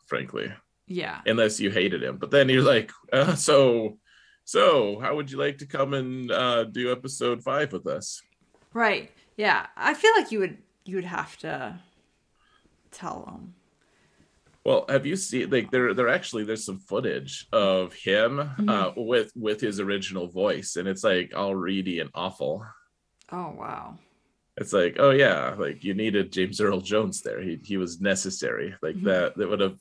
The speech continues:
Speaker 1: it, he would have been a convincing super, or s-, superhero, supervillain."
Speaker 2: Right.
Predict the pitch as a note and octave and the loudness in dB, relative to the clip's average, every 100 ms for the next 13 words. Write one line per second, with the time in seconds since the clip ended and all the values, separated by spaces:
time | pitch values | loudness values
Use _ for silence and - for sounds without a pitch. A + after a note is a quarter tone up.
0 | _ A2 G2+ - - C#3+ A#2+ G#2+ G#2+ G2 | _ -4 -4 -6 0 2 4 4 2 2
1 | G#2 F#2+ F#2+ - G2 E2+ F#2 F#2+ C2 D#2 | 2 2 -2 -8 -8 -4 -4 -4 -8 -8
2 | - F2+ B1+ F#2+ - F#2+ E2 D#2 - - | -8 -6 -6 -10 -4 -2 -2 -4 -14 -20
3 | - - F#2 G#2 G#2 G2+ G2+ F#2+ F2+ E2+ | -14 -8 -6 -4 -2 -2 -2 -6 -4 -4
4 | D#2+ F2 - _ - G3 G#2+ | -4 -6 -12 _ -6 -2 -2